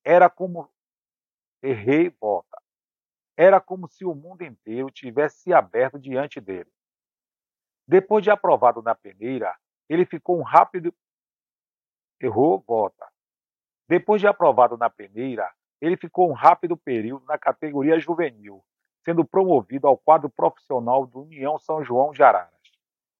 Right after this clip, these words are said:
Ele se destacou nesta equipe do interior paulista, chamando a atenção do Guarani, que o contratou. O seu início foi na base do Bugre, sendo posteriormente integrado à divisão principal do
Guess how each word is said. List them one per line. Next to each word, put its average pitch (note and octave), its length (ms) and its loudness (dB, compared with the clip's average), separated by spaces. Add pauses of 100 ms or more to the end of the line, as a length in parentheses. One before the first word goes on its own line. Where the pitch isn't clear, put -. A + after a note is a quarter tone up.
(1700)
Ele G3+ 240 6
se G#3 100 -10
destacou E3+ 540 -2
nesta D#3+ 260 -4
equipe C#3+ 360 -10
do C#3+ 100 -10
interior C#3 380 -4
paulista, A#2+ 640 -2
chamando D#3 520 -4
a E3 120 10
atenção C#3 520 -6
do C3 80 -8
Guarani, B2 600 0
que - 160 -8
o E3 100 -2
contratou. C3+ 720 -4 (1160)
O E3+ 100 2
seu G3 280 4
início D3 360 -10
foi - 160 -8
na D#3+ 140 2
base D#3+ 300 4
do D#3 120 -8
Bugre, G#2 460 -12 (380)
sendo F3 320 -4
posteriormente D3+ 1000 -2
integrado A#2+ 640 0
à B2 60 0
divisão D3+ 360 -6
principal C#3+ 600 -6
do C#3+ 160 -8